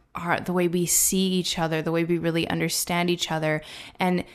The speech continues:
none of this was just natural.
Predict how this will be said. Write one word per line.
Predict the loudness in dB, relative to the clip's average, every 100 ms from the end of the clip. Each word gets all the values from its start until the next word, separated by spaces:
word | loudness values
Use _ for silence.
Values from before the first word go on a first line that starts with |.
| 0
none | 8 10 10 8 6
of | 6 4 0
this | -2 0 0 -4 -2
was | -2 -2
just | -2 0 0 0 -4 -4 -6
natural. | 0 0 0 -2 -2 -2 -2